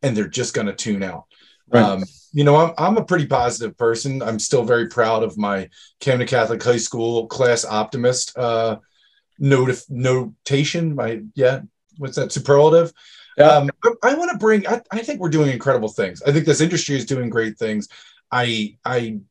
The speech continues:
Speaker 1: don't like the, um, you know, as, as an individual, but I, I think that this parlays into what the association does with organics. Don't like seeing things, um, just getting ruled out and pushed out in, in the name of,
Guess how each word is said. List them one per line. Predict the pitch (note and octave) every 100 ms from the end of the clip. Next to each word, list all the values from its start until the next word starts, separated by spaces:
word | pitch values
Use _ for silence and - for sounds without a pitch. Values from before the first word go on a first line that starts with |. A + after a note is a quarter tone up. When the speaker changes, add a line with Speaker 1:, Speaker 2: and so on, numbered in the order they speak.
| -
Speaker 1:
don't | C3+ C3+ A2+
like | A2+ G#2 G2+ -
the, | A2 B2 A2 G#2
um, | G2 F#2+ F#2+ F#2+ _ _ _ _
you | C#3
know, | B2 A#2
as, | G#2+
as | - C3
an | B2
individual, | B2+ A#2 A2+ A2+ B2
but | A2+
I, | G#2+ G2+ -
I | A#2
think | G#2+ A#2
that | A2
this | A2 G#2 - _ - G#2+ _ -
parlays | C3+ A#2+ A2 A2 G#2
into | G#2+
what | G#2+ - _ _ _ _
the | C3
association | A2+ C3 A#2 A#2 A2+ A2 A2+
does | G#2+ G#2
with | A2
organics. | G#2+ A2+ A2 G#2+ - - B2+
Don't | D3 D3+
like | C#3+ C3
seeing | - B2+ A#2 G#2+
things, | A#2+ A2+ G2+ - _ _ _
um, | A2+ A2 G2+
just | E2 C3+
getting | D3+ B2 G2+
ruled | A#2+ A#2+
out | A#2 A2+
and | G#2
pushed | B2 B2 -
out | A#2 A#2
in, | B2 A2 C3+
in | A#2
the | A2
name | A2 A2 G#2+
of, | G2+